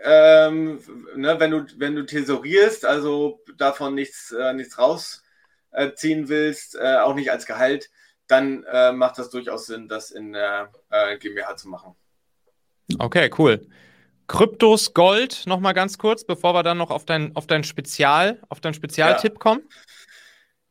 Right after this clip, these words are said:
Speaker 1: Genau, ja, Krypto, äh, auch hier in der G M B H dreißig Prozent, ganz einfach.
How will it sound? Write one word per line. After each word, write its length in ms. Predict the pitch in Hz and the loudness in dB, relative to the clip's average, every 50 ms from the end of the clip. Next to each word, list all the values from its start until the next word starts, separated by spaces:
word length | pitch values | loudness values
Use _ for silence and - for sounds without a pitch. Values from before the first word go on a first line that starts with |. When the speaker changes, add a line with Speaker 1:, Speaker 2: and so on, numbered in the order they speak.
| _ | _
Speaker 1:
Genau, 240 | - 143 139 - - | -2 2 2 4 4
ja, 180 | 123 135 151 151 | 6 4 4 4
Krypto, 640 | - - 220 220 214 220 220 220 226 226 226 - - - | 4 2 0 2 4 6 8 8 6 6 2 -6 -14 -8
äh, 420 | - - 147 160 165 165 165 165 165 165 160 | 0 4 6 6 6 6 4 2 -2 -4 -4
auch 160 | 156 147 143 | -2 -2 -2
hier 500 | - - 175 185 185 185 196 196 196 - - - | -2 -4 0 2 2 4 2 2 -2 -4 -8 -8
in 100 | - 139 | -4 -2
der 100 | 156 151 | 0 0
G 100 | 147 143 | 0 0
M 60 | 151 143 | 0 0
B 100 | 139 143 | 0 2
H 200 | 151 151 156 156 | 4 4 4 4
dreißig 320 | - 151 143 139 - - | 4 0 -2 -2 -2 -6
Prozent, 440 | - 127 120 - 180 190 202 202 - | -12 -10 -6 -4 -4 -4 -4 -4 -2
ganz 220 | 147 131 131 - | -2 -2 -2 -2
einfach. 540 | - - 143 170 - 196 180 180 180 - - | -4 -4 -6 -4 -4 -4 -4 -4 -6 -10 -14